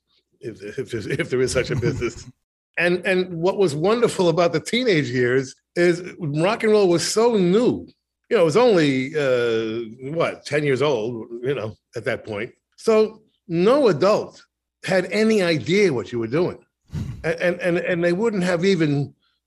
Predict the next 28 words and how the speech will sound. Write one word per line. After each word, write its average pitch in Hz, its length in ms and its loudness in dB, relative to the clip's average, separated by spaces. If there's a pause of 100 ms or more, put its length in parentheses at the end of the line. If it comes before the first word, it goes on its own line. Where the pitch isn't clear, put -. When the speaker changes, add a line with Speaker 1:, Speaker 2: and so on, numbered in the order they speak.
(200)
Speaker 1:
thought 240 460 -4
to 170 100 0
suggest 160 840 -2 (460)
something 123 500 -2
to 127 160 -2
you, 98 300 -4
you 147 120 -2
know, 135 160 2
like 123 200 -2
what 143 180 -2
songs 127 420 -2
you 131 80 -4
should 127 200 -8
play 117 420 -2
or 87 240 -8 (380)
anything 185 440 0
like 101 220 -6
that. 127 300 -4 (260)
You 151 60 -4
know 156 60 2
what 160 60 2
I 170 40 2
mean? 196 180 2 (220)
Because 202 260 0
e-, 247 200 -4
e-, 262 180 -4
even 269 160 0
the, 156 280 0